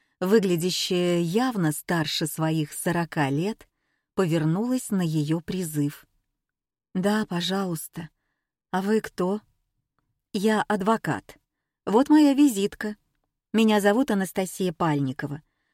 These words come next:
Я представляю интересы Марины Лукьяновой, невесты Тимофея Лопатина, убитого так же, как и ваш муж. А это моя коллега, тоже юрист».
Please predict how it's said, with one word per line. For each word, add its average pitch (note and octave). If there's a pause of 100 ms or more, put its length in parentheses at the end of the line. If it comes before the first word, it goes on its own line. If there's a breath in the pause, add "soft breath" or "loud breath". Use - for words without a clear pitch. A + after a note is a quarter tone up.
(120)
Я G3
представляю F#3+
интересы F#3
Марины F3+
Лукьяновой, E3+ (280)
невесты G#3
Тимофея G3
Лопатина, D#3+ (360)
убитого F#3+
так F#3+
же, G3+
как D#3+
и E3
ваш D3+
муж. D3 (580)
А -
это E4
моя A#3
коллега, E3 (320)
тоже C#4
юрист». E3+